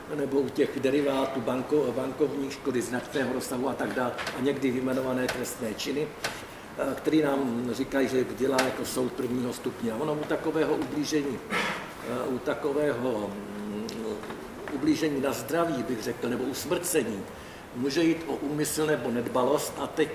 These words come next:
tedy, eh, může jít i o zabití a já, celá ta, celá ta řada možností tam je. Já nevím, například při pokusu,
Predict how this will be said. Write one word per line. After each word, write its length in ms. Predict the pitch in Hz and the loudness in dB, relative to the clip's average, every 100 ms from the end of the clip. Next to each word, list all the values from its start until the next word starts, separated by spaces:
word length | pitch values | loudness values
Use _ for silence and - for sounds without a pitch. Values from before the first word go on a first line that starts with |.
| - | 2
tedy, 220 | 151 151 | 2 2
eh, 960 | - - - - - 131 135 135 127 | -2 -12 -14 -14 -10 -6 -2 -2 0
může 520 | 123 117 117 147 143 165 | 0 0 0 0 2 4
jít 160 | 156 | 2
i 140 | 113 123 | 0 -2
o 20 | |
zabití 520 | 123 151 151 - 151 | 0 0 0 0 -2
a 80 | 135 | 0
já, 240 | 139 135 135 123 113 | 0 2 0 -2 -4
celá 360 | - 160 156 | 0 4 4
ta, 160 | 156 143 127 135 | 4 2 0 -6
celá 320 | 123 151 147 | -2 2 2
ta 120 | 147 143 | 2 0
řada 240 | 139 143 | 0 0
možností 560 | 117 120 143 143 - 143 | 0 -2 -2 -4 -4 -4
tam 280 | - 120 | -2 0
je. 160 | 127 147 - - - - | 2 0 -2 -12 -14 -8
Já 100 | 135 | -2
nevím, 200 | 139 135 | 0 2
například 440 | 135 135 139 139 127 | 0 0 -2 -2 -2
při 180 | - | -2
pokusu, 600 | 127 135 131 147 - 139 | 0 0 0 -2 -2 0